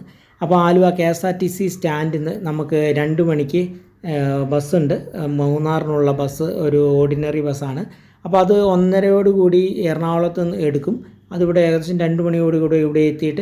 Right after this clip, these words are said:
ഏഹ്, ഒരു അഞ്ചേ കാലാകുമ്പോഴത്തേക്ക് മൂന്നാർ ചെല്ലും. അപ്പോൾ നമുക്ക് പോകാനുള്ള ബസ്സാണ് ആ വരുന്നത്. അപ്പോൾ ഈ ബസ്സിൽ നൂറ്റി നാൽപത് രൂപയാണ് ടിക്കറ്റ് ഇവിടുന്ന് ആലുവയിൽ നിന്ന് മൂന്നാറിന് വരുന്നത്. ഞാൻ തിരുവനന്തപുരത്ത് നിന്ന്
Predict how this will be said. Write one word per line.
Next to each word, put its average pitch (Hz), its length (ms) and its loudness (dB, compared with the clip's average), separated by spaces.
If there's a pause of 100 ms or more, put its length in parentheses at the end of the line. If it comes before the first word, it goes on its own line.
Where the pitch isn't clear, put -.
ഏഹ്, 160 260 -2
ഒരു 151 200 -2
അഞ്ചേ 156 320 0
കാലാകുമ്പോഴത്തേക്ക് 147 840 0
മൂന്നാർ 151 400 -2
ചെല്ലും. 139 360 -2 (440)
അപ്പോൾ 190 180 0
നമുക്ക് 202 340 2
പോകാനുള്ള 185 500 4
ബസ്സാണ് 165 460 0
ആ 147 100 0
വരുന്നത്. 143 440 0 (400)
അപ്പോൾ 220 120 -2
ഈ 247 100 6
ബസ്സിൽ 226 320 2 (140)
നൂറ്റി 202 400 2
നാൽപത് 196 460 2
രൂപയാണ് 147 480 2
ടിക്കറ്റ് 147 420 -2 (120)
ഇവിടുന്ന് 156 420 0 (100)
ആലുവയിൽ 151 420 2
നിന്ന് 208 200 0
മൂന്നാറിന് 151 460 -2
വരുന്നത്. 139 420 0 (420)
ഞാൻ 208 200 4 (340)
തിരുവനന്തപുരത്ത് 220 600 4
നിന്ന് 226 180 4